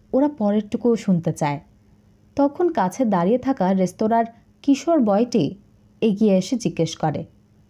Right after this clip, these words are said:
"মেয়েটি কী করল?" "আর কি, রাতে কীটনাশক পান করল। আশেপাশের লোকজন হুড়োহুড়ি করে হাসপাতালে নিয়ে গেল। ডাক্তার জানালো মারা গেছে।"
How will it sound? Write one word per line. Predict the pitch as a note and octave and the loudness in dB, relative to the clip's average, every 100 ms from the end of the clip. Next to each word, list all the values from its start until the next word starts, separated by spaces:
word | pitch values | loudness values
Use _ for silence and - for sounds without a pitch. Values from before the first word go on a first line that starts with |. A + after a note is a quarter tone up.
| _ _ - | _ _ 0
"মেয়েটি | D4 D4 D#4+ | 2 2 0
কী | D#4+ D#4+ | 2 2
করল?" | D#4+ G3 D#3 F3 D4 - _ _ _ _ _ _ _ _ _ _ _ _ _ - | 2 2 2 0 -2 -8 _ _ _ _ _ _ _ _ _ _ _ _ _ -4
"আর | A3+ G3 - | 0 0 -2
কি, | D3+ - - _ _ _ _ _ | -6 -6 -12 _ _ _ _ _
রাতে | G#3 G#3+ C4 | -2 0 -2
কীটনাশক | C4 A#3 A#3 A3+ A3 A#3+ - | -2 -2 2 0 0 -4 -2
পান | F#3 D#3+ | 0 0
করল। | - D3 C#3 - - _ _ _ _ _ _ - | 0 0 0 -4 -10 _ _ _ _ _ _ -10
আশেপাশের | - G3 B3 C#4 C4+ | -2 -2 0 -2 2
লোকজন | D4 D4+ C4+ D#4+ D#4+ D#4+ _ - | 4 2 2 0 0 -2 _ -2
হুড়োহুড়ি | A3+ A#3+ A#3+ C4+ | 2 2 2 0
করে | C4+ C#4+ D4 D4 - - | 2 2 2 -2 -12 -6
হাসপাতালে | G3 G3 F#3+ F3+ E3 | -4 -2 -2 0 0
নিয়ে | D3+ C#3+ | 0 -2
গেল। | C#3 C3+ - _ _ _ _ _ - | -2 -4 -6 _ _ _ _ _ -6
ডাক্তার | G3 G#3 G3+ C4 | 0 0 0 0
জানালো | A3 G3+ A3+ B3+ D#3+ D3+ _ _ _ | 2 2 2 2 0 -4 _ _ _
মারা | F#3 F3 D#3+ | 0 2 0
গেছে।" | C#3+ B2+ - D#3 | 0 -4 -6 -6